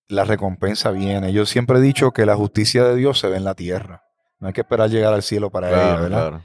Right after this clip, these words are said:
Speaker 2: claro.
Speaker 1: Y, y en ese sentido, pues, eh, le agradezco a Dios y a todas las personas que se me han cruzado en el camino, aquel amigo que me vendió una compañía
Speaker 2: Ujú.
Speaker 1: en el no-, mil novecientos noventa y cinco,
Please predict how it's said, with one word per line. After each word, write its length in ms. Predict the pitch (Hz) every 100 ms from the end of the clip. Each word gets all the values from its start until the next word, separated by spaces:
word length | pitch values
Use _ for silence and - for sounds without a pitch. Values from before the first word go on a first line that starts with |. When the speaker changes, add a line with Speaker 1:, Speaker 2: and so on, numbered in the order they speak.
| _
Speaker 2:
claro. 240 | 85 76 73 _ -
Speaker 1:
Y, 220 | 117 135
y 400 | 117 117 113 113
en 120 | 113
ese 200 | 113 -
sentido, 580 | 131 139 131 143 139 131
pues, 540 | - 117 107 104 - - _ _ _ _ _ _ _ _
eh, 520 | 117 107 107 107 107
le 100 | 104
agradezco 1000 | 110 107 104 104 113 - 131 127 127 127 -
a 120 | 117
Dios 180 | 120 139
y 60 | 131
a 80 |
todas 180 | 113 104
las 80 | 117
personas 360 | - 120 123 120
que 100 | 120
se 120 | -
me 80 | 117
han 60 |
cruzado 440 | 113 113 - 117 117
en 60 |
el 100 | 117
camino, 600 | 110 113 139 127 101 107 - _ _ -
aquel 340 | 92 104 101
amigo 640 | 110 117 123 117 107 110 _ _ -
que 100 | 104
me 100 | 101
vendió 280 | 98 95 104
una 120 | 110
compañía 800 | 113 113 113 104 113 113 107 110 _
Speaker 2:
Ujú. 400 | 110 113 113 147 -
Speaker 1:
en 160 | 104
el 120 | 104 101
no-, 200 | 107 110
mil 260 | 110 107
novecientos 580 | 107 110 107 113 110 107
noventa 360 | 107 107 104 104
y 40 |
cinco, 680 | 104 135 147 123 104 101 113